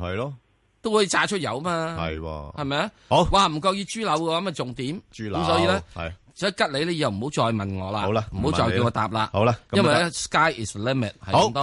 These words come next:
Speaker 1: 好，咁啊，另外一隻三八八你差唔多答埋㗎咯喎，頭先講。
Speaker 2: 係啦，三八八呢，又唔使諗啦。點解三八八唔使諗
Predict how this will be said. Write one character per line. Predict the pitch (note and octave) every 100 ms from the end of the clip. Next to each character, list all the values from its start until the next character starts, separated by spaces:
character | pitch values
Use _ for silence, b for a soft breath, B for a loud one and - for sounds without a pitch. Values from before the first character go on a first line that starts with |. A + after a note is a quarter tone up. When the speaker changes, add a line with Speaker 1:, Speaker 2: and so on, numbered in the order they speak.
| C3+
Speaker 1:
好， | B2+
咁 | D3+
啊， | C#3
另 | B2
外 | A#2+ C#3
一 |
隻 | C3
三 | C3+ C3
八 | A#2+
八 | A2
你 | G#2+ A2
差 | A2 B2+
唔 |
多 | B2
答 | A2+ F2+
埋 | D#2 D#2+
㗎 | F2+
咯 | F2 F2
喎， |
頭 | E2
先 | D#2+ G#2+
講。 | F2 G2 -
Speaker 2:
係 | A#2+ B2
啦， | C#3 -
三 | G3+ G#3
八 | F#3
八 | D#3+ D#3
呢， | E3+ G#3+ - _ _ -
又 | A2+ A2+
唔 | G#2+ G2+
使 | A#2+
諗 | C#3+ B2
啦。 | C#3 A2+ -
點 | C3+ E3
解 |
三 | D#3+ E3+
八 | D3+
八 | B2
唔 | A2
使 | F2+
諗 | B2